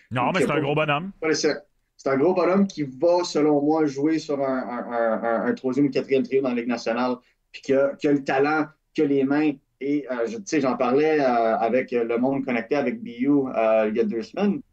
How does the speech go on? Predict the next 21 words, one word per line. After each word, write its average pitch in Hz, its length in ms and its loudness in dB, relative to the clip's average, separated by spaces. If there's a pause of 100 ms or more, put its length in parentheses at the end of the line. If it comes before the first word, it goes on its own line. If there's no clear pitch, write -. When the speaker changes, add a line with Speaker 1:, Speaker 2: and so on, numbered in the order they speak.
(680)
Speaker 2:
Et 139 180 0
on 139 160 0
pense 190 280 0
sincèrement 160 500 0
que 190 80 -4
c'est 135 160 -2
un 120 80 0
joueur 147 260 0
qui - 160 -16
serait - 300 -2
plus 202 260 0
efficace 202 460 0
au 156 40 0
niveau 147 240 2
professionnel 175 760 0 (340)
qu'il 151 160 0
est 175 60 4
dans 160 80 0
les 143 180 2
rangs 147 100 0
universitaires. 123 580 -4